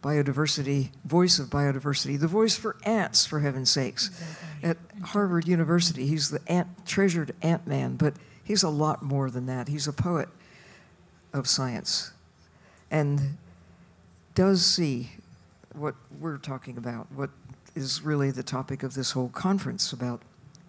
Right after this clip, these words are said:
Speaker 1: where are we, uh, who are we, and, and where can we go from this point in time? One hopes to a better place. And it's clear that we're going, we're in a tight spot right now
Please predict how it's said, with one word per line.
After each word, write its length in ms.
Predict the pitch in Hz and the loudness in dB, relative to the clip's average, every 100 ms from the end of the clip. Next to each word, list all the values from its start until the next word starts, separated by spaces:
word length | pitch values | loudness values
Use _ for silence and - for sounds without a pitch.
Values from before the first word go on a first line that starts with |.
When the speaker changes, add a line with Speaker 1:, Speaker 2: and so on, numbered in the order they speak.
| - | -8
Speaker 1:
where 320 | 143 143 160 | -4 0 0
are 160 | 156 165 | 0 0
we, 240 | 135 117 - - - - - - _ | 0 -4 -10 -20 -20 -20 -20 -20 _
uh, 100 | - - - 143 | -16 -14 -16 -8
who 200 | 165 170 | -2 0
are 180 | 143 127 | 0 -2
we, 300 | - - 156 - - | -8 -12 -14 -18 -8
and, 160 | 147 - | -6 -2
and 120 | 151 | 0
where 160 | 151 165 | 0 -2
can 160 | 160 | -2
we 100 | 147 | -4
go 240 | 143 156 147 | -2 -2 -2
from 220 | - 139 | -6 -4
this 260 | 135 - - | -2 -2 -2
point 520 | - - - 139 131 - - - | -8 -10 -4 -4 -6 -12 -20 -6
in 120 | 143 | -4
time? 460 | 139 156 175 120 - - - _ - - | -2 -2 -2 -4 -10 -14 -20 _ -20 -12
One 160 | - 156 | -4 0
hopes 340 | 147 170 170 - | 2 2 0 -2
to 80 | |
a 40 | 139 | -2
better 220 | 139 131 | -4 -2
place. 560 | - 175 170 - - - - - - - - - - - _ - | 0 0 -2 -4 -6 -10 -20 -20 -20 -20 -20 -20 -20 -20 _ -4
And 420 | 156 151 147 143 - - - | -2 0 -2 -4 -6 -20 -6
it's 180 | 156 - | -2 -2
clear 420 | - 233 220 131 | 0 0 2 0
that 240 | 123 - | -4 -10
we're 180 | 147 202 | -6 -6
going, 400 | 185 190 175 165 | 0 0 2 0
we're 160 | 196 233 | 0 0
in 80 | 170 | -2
a 40 | |
tight 280 | - 143 143 | -2 -6 -4
spot 380 | - - 131 - | -4 -4 -8 -6
right 200 | 123 135 | -10 -8
now 280 | 127 120 | -8 -6